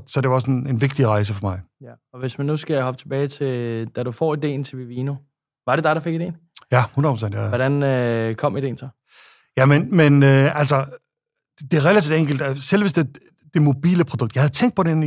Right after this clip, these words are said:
Speaker 1: idé omkring det her med vin i forvejen. Hey, hvorfor findes der ikke en sådan internet movie database for vin? Øh, men en dag, så, så står man ligesom i supermarkedet og sådan tænker,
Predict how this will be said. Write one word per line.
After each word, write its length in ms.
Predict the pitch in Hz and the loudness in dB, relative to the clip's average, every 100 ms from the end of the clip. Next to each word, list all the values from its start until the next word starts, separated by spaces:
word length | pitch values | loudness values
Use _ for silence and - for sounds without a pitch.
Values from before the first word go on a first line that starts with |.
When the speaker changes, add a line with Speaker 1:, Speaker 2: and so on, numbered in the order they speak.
| 139 | 0
Speaker 1:
idé 120 | 160 | 0
omkring 400 | 135 131 135 131 | 0 0 -2 0
det 80 | 147 | 0
her 80 | 143 | 2
med 120 | 127 | 0
vin 220 | 127 139 | 2 2
i 40 | 131 | 2
forvejen. 400 | 135 120 107 107 | 0 0 -2 -4
Hey, 120 | 120 | -2
hvorfor 280 | 123 131 127 | -2 -2 -2
findes 320 | - 139 135 | 0 0 0
der 80 | 117 | -2
ikke 240 | 117 127 | -2 0
en 180 | 113 101 _ _ _ _ | 0 -2 _ _ _ _
sådan 140 | 135 - | -6 -2
internet 300 | 175 143 127 | 0 2 4
movie 220 | 135 123 | 4 2
database 460 | 113 107 107 101 - | 0 -2 -4 -8 -2
for 100 | 110 | -2
vin? 300 | 113 107 123 _ _ _ _ _ | -2 -6 -12 _ _ _ _ _
Øh, 300 | 135 123 120 | 0 2 2
men 200 | 123 156 | 0 0
en 180 | 170 196 | 0 0
dag, 220 | 170 170 | 0 0
så, 220 | - 165 - | 0 0 0
så 160 | 175 | -4
står 200 | - 190 | 2 2
man 80 | 170 | 4
ligesom 160 | 151 143 | 4 2
i 60 | |
supermarkedet 540 | - 151 139 117 117 120 | 2 0 2 0 -4 -6
og 60 | |
sådan 100 | 107 127 | -6 -4
tænker, 140 | 117 | -4